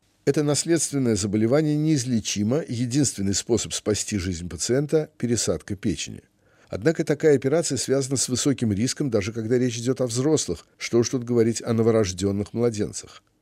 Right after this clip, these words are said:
Выход из этой трагической ситуации профессору Отту подсказали эксперименты на животных. Учёный обнаружил, что для запуска механизма синтеза мочевины вовсе не обязательно трансплантировать всю донорскую печень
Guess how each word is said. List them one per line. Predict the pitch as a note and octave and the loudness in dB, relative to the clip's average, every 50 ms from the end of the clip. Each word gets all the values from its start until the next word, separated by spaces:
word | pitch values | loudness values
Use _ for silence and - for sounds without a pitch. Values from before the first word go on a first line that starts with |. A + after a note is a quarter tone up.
| _ _ _ _ _ - | _ _ _ _ _ 4
Выход | A#2 C#3 D#3+ - - A#2 - | 6 8 8 8 6 0 -2
из | G#2+ A2 F#2+ | -4 -2 0
этой | A#2 A#2+ G#2 A#2+ | 0 2 0 -2
трагической | G#2+ - B2+ C#3 B2+ B2+ B2 F#2+ - - - F#2 | -2 -2 -2 -2 -2 -2 -4 -4 -4 -4 -4 -6
ситуации | F2 - G2 F2 - B2+ D3+ D3 - - F#2 | -6 -6 -6 -4 -2 -2 -2 -2 -2 -4 -4
профессору | - G2 G2+ F#2+ C3 C3 - - G#2+ F#2+ - | -4 -4 -2 -2 -2 -2 -2 -2 -4 -4 -4
Отту | - C#3 D3+ - D#3+ C#3 | -4 -4 -4 -4 -6 -8
подсказали | - B2 - - - G#2+ F#2 E2 B2 C3 C3+ C3 | -6 -6 -8 -4 -4 -4 -2 -2 -2 -2 -2 -4
эксперименты | A#2+ - - B2 A2+ A2 G#2+ A2 A2 G#2 - | -6 -4 -4 -2 -2 0 0 -2 -2 -2 -2
на | A#2 A#2 A2 | -2 -2 -2
животных. | G#2 B2+ A#2 F#2+ E2 - - - - - - _ _ _ _ _ _ _ | 0 -2 -2 -2 -4 -6 -10 -14 -20 -20 -20 _ _ _ _ _ _ _
Учёный | - A#2 - F3+ F#3 F3 D#3 | -6 -2 2 2 2 4 2
обнаружил, | B2+ A#2 C3 B2 G#2+ G2+ F#2 D#2 F#2 F2+ | 0 2 2 2 2 2 0 -2 -4 -8
что | - - - - G2 | -8 -6 -6 -6 -4
для | F2+ G2+ A2 G#2 F#2 | 0 2 2 2 2
запуска | F2 A#2 C#3 C#3+ C#3 A#2+ - C3 | 2 2 0 0 0 -4 -4 -2
механизма | A2+ A2+ G2 A2+ A2+ B2 C3+ A#2 A2 A#2 G#2+ | -2 -2 0 0 0 0 -2 -2 0 -2 -2
синтеза | G2+ - - C#3+ C3+ A2+ G2 F#2 E2+ G#2 | -2 -2 -2 -2 -2 -2 -2 -4 -4 -2
мочевины | G2 F#2+ - - F#2 F#2 G#2 C3+ D#3 D3 A2 - - - _ _ | -2 -2 -2 -4 -4 -2 -2 -2 -2 -2 -4 -6 -8 -18 _ _
вовсе | - C#3 C3 - D#3 | -2 -2 0 0 2
не | D#3 | 2
обязательно | E3 D#3 D3 D#3 C3 C#3+ D#3+ E3 D#3+ D#3 D3 C3+ | 2 4 2 2 4 4 4 4 2 0 -2 -2
трансплантировать | A#2+ - A#2 A#2 - - - A2+ A2+ G2+ - C#3+ C3+ B2+ C3+ B2 - | 0 0 -2 -2 -2 -2 -2 0 0 0 2 2 2 2 2 -2 -2
всю | - - - - E3+ C3+ | -4 -4 0 2 2 4
донорскую | G#2 A2+ G#2 F#2+ F#2 F2 - - E2+ E2+ D#2 | 4 4 2 2 0 -2 -4 -6 -6 -8 -6
печень | - A#2 C3+ C3+ - A2 | -4 -4 -4 -2 -2 -4